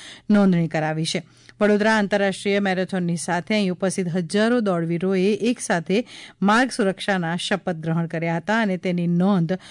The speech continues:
World Book of Record લંડન દ્વારા લેવામાં આવી હતી.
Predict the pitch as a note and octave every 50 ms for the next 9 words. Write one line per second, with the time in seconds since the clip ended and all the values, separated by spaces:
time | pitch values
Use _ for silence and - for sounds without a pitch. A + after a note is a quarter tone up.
0 | - - - _ - G3 A3 A#3+ B3+ A#3 G3+ F#3 F3+ F3 - F3 E3+ E3+ - -
1 | - F3+ F3 F3 F3 - - G3+ G3 F#3 F3 F3 F3 F3 F3 G3+ G#3+ A3 F#3 F3+
2 | E3 D#3+ E3 E3 F3 F3 F3+ F3 D#3+ D#3+ D#3+ D#3+ E3+ E3+ D#3 D#3 E3 D#3+ E3+ E3
3 | - F3+ D#3